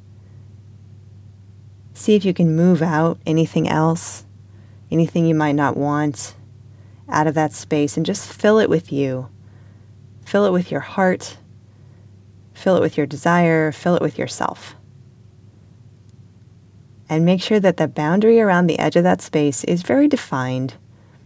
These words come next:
so it's very clear where your energy ends and the world energy begins. You might imagine any kind of protection around it that you like.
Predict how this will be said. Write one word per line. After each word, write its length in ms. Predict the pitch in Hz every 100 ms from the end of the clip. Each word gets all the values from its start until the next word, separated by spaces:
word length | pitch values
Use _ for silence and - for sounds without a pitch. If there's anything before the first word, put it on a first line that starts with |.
| - - - - -
so 80 | -
it's 120 | 185
very 240 | - 226 247
clear 320 | - 151 147
where 140 | 147
your 340 | 151 147 160 -
energy 340 | 165 160 165
ends 380 | 147 143 147 143
and 140 | 139
the 80 | 139
world 340 | 139 147 147
energy 300 | 143 139 131
begins. 640 | - - - - - 175 - _ - - - - - - _ _ - - - - - - - _ _ - - - - _ - - - - - - -
You 100 | -
might 280 | 165 160 156
imagine 580 | 147 156 160 160 165 156
any 220 | 156 156
kind 240 | - 156 147
of 100 | -
protection 640 | 143 - 202 - - 196
around 380 | 160 151 165 175
it 120 | 170
that 120 | -
you 100 | -
like. 540 | 143 160 180 175 -